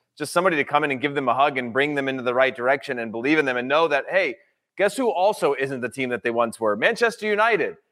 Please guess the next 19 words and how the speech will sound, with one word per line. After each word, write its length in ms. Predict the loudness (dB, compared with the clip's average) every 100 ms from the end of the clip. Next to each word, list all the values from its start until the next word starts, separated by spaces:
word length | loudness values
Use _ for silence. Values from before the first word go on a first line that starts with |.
| -6
And 120 | 0
they're 120 | 0
going 240 | 2 2 2
through 140 | 2
their 160 | 4 4
own 180 | 2 0
things 260 | -2 0
right 160 | 0 0
now. 240 | 0 0
And 80 | 0
you're 140 | 0
not 220 | 2 0 2
that 260 | 0 2
big, 300 | -2 -2 -2
but 140 | -4 -4
you 120 | -8
still 300 | 0 2 6
are 160 | 4
something 460 | 4 -2 -2 -4 -4